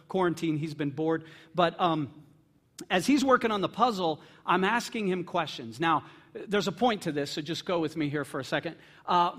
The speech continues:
my father first went to the mission field in nineteen sixty-six. He was newly married, a young pastor, and, uh, he was serving in Ohio, and he was invited to go on a missions trip to Jamaica.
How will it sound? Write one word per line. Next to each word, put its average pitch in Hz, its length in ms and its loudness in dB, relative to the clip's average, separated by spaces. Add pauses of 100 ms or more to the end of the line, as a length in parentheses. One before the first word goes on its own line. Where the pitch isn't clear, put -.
(100)
my 202 260 2
father 214 760 0
first - 680 -2
went 220 420 -4
to 214 100 -8
the 190 100 -2
mission 190 460 -2
field 151 400 -4
in 160 180 0
nineteen 208 560 -4
sixty-six. - 1000 -10 (640)
He - 80 -4
was 180 160 -2
newly 262 240 2
married, 208 380 2
a 180 40 -2
young 190 340 -2
pastor, 180 680 -2 (240)
and, 160 260 -2
uh, 156 120 2
he 160 100 -4
was 165 100 -6
serving 254 380 -2
in 233 80 -4
Ohio, 190 480 -2
and 156 140 0
he 214 100 -2
was 262 140 -2
invited 190 480 -2
to 165 40 -10
go 175 120 -2
on 175 100 0
a 165 40 0
missions 208 520 -4
trip 180 280 -10
to - 120 -14
Jamaica. 143 560 -8